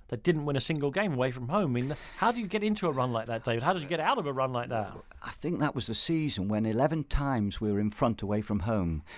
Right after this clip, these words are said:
Speaker 2: I had no pace up front, Danny. I'd made a mistake. I bought players back who I knew, but their legs had gone. Harford and Steen. Their legs had gone. They'd been
Speaker 1: Right.
Speaker 2: great players. Both played for England.
Speaker 1: Yeah, of course.
Speaker 2: Um,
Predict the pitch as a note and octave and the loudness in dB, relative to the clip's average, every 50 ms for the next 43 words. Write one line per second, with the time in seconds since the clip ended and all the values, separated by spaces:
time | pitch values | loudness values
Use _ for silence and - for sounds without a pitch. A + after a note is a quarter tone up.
0 | - - - - D#2+ B2+ B2 A2+ B2 D3+ D#3 - - D#3+ C#3+ B2+ - - - - | -18 -14 -10 -6 -2 -2 -2 -2 0 -2 -2 -2 -2 -2 -2 0 -2 -4 -6 -4
1 | - C3 B2+ A2 - G2+ F#2 F2+ E2+ D#2+ D#2 D2 - - _ _ - - - A2 | -2 0 0 0 0 0 0 0 2 0 -2 -4 -8 -14 _ _ -10 -6 -4 -2
2 | G#2+ C#3+ D#3 E3 D#3 D3 B2 - - - B2 G#2 F#2 - - - - - E3 F3 | 0 0 0 2 0 0 0 -2 -2 -2 -2 -2 -2 -2 -4 -4 -2 0 0 0
3 | - - - C#3+ D3 C#3+ C3 - - B2+ A#2 - - - A#2 G#2 G#2+ B2 C#3 C#3+ | 0 0 0 0 0 0 0 0 0 -2 -2 -2 -2 -2 0 0 0 0 0 0
4 | C3 G#2+ F#2+ F#2 - A2 - G#2 G#2 A2+ B2 A#2+ - - G#2 E2 - F#2 E2+ E2 | 0 0 0 0 -2 -2 0 0 2 2 2 0 0 -2 -4 -2 0 0 0 0
5 | D2+ - - B2 B2+ C3 A#2 - - B2 G#2+ G#2+ G#2 G2+ - - - C#3+ C#3 A2+ | -2 -4 -2 0 0 0 0 -2 -6 -4 -2 0 0 0 -2 -2 0 0 0 0
6 | D#2+ C#2 - - - - - - _ - G#2+ B2 C#3 C#3+ - - G#2 - - B2 | -2 -4 -6 -12 -20 -20 -20 -20 _ -4 0 2 2 2 0 -2 -8 -2 2 4
7 | A#2+ G2+ F2 F#2+ A2 A2 A2+ A2 G#2 C3 D#3 E3 - - G#2 G2 F2+ D#2 D#2 - | 4 4 2 0 -2 -2 0 0 2 2 2 2 2 0 -2 -2 -2 -2 -2 0
8 | - D#3+ F3 - - D#3+ D3+ C#3 - - C3+ E3 D3+ G#2+ E2+ D#2+ D2+ - C#4 F#3 | 0 0 0 0 -2 -4 -4 -2 -2 -2 0 2 2 2 0 0 -2 -2 -2 -2
9 | - - - - - - - - - - - B2 A#2+ A#2+ A#2+ B2 B2 B2 | -2 -4 -8 -12 -12 -12 -12 -12 -12 -6 -4 -2 0 0 0 0 -2 -4